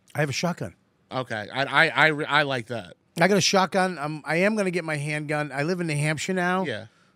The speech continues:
Speaker 1: I have a, a residence up there, so now I'll, I'll, I, I can carry up there.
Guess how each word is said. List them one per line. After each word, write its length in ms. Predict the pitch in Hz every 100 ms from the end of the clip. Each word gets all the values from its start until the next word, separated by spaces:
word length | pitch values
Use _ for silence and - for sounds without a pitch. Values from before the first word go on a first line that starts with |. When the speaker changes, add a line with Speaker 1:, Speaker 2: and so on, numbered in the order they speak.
| _ _ -
Speaker 1:
I 140 | 131
have 180 | 147 127
a, 200 | 123 117
a 60 | 127
residence 460 | 135 143 170 156
up 120 | 170 147
there, 180 | 175
so 220 | 147 156 135
now 380 | 139 147 151
I'll, 240 | 143 139 127
I'll, 440 | 127 131 127 117 _ 139
I, 160 | 151 123
I 40 | 160
can 140 | 123
carry 420 | 143 170 180 110
up 100 | 95
there. 280 | 127 143 -